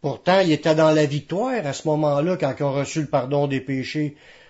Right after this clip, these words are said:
Mais le Saint-Esprit est en train de nous dire qu'il faut que tu, tu remportes la victoire.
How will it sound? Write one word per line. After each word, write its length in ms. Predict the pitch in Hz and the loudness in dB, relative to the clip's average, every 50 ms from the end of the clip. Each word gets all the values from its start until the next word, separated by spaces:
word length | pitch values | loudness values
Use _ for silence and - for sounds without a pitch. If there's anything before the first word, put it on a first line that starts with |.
| _ _ _ _ _ _ _ _ _ _ _ _ - | _ _ _ _ _ _ _ _ _ _ _ _ 2
Mais 300 | 160 175 180 185 196 196 | 4 4 4 4 2 2
le 120 | 208 202 190 | 2 2 2
Saint-Esprit 760 | 190 - 285 294 302 294 294 277 254 202 - - - 285 311 | 2 4 6 6 6 6 4 4 2 2 2 0 2 2 2
est 100 | 302 294 | 4 4
en 140 | 269 240 233 | 4 4 4
train 220 | 226 240 254 247 254 | 2 4 4 6 6
de 60 | 240 | 8
nous 120 | 240 240 | 6 6
dire 380 | 196 180 226 277 285 285 277 - | 4 4 2 2 2 2 0 4
qu'il 240 | - 233 233 220 180 | 4 6 6 6 2
faut 240 | - - 277 277 | 2 2 2 2
que 100 | 277 - | 2 -2
tu, 140 | - - - 180 185 - _ | -8 -8 -8 -8 -8 -16 _
tu 320 | - - - 226 240 - - | -10 -8 -6 -6 -6 -6 -8
remportes 600 | - - 233 240 233 226 233 - 285 277 214 - | -6 -4 -2 0 0 -2 2 2 2 2 2 0
la 140 | 180 170 156 | -2 -2 0
victoire. 760 | 139 139 151 147 - - 165 170 175 175 170 160 143 135 | 0 0 -2 -4 -4 -6 -4 -4 -4 -4 -6 -10 -14 -18